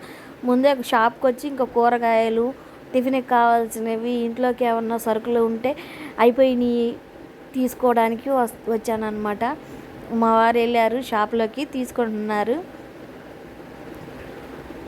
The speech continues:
నేను ఇంకా వీడియో తీస్తూ ఉన్నాను అనమాట. మా వారు వీడియో తీయమంటే నేను తీయను, నేనే తీసుకొస్తాను,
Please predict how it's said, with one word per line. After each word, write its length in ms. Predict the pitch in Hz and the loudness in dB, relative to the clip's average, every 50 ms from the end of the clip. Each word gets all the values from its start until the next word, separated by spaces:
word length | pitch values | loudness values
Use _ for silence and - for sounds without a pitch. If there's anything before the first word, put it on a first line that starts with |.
| - - - - 294 | -16 -14 -8 0 2
నేను 260 | 254 247 247 247 240 | 4 6 6 6 4
ఇంకా 140 | 233 233 240 | 4 2 2
వీడియో 360 | 233 240 254 247 247 254 254 | 2 4 2 4 6 4 4
తీస్తూ 420 | 240 240 247 240 - - 240 240 240 | 6 4 2 2 4 4 4 4 4
ఉన్నాను 340 | 233 226 226 220 214 214 214 | 4 2 2 0 0 0 -2
అనమాట. 400 | 208 208 208 208 202 196 202 226 | -2 -2 0 0 -2 0 -2 -2
మా 240 | 233 240 233 226 | 0 0 2 2
వారు 200 | 226 226 233 226 | 4 4 2 2
వీడియో 280 | 226 233 240 247 240 233 | 2 0 4 4 4 2
తీయమంటే 460 | 233 233 233 226 220 226 220 240 262 | 2 0 -4 -2 -2 -2 -2 -2 -2
నేను 240 | 254 240 226 220 214 | 0 0 -2 -2 -4
తీయను, 400 | 214 233 233 240 247 247 269 302 | -6 -6 -4 -4 -2 -2 -2 -2
నేనే 340 | 277 247 233 233 240 233 226 | -2 -2 -2 0 2 0 0
తీసుకొస్తాను, 720 | 226 220 220 - - 226 226 220 - - 220 226 285 330 | 0 -2 -4 -4 -2 -2 -2 -2 0 0 0 0 0 -4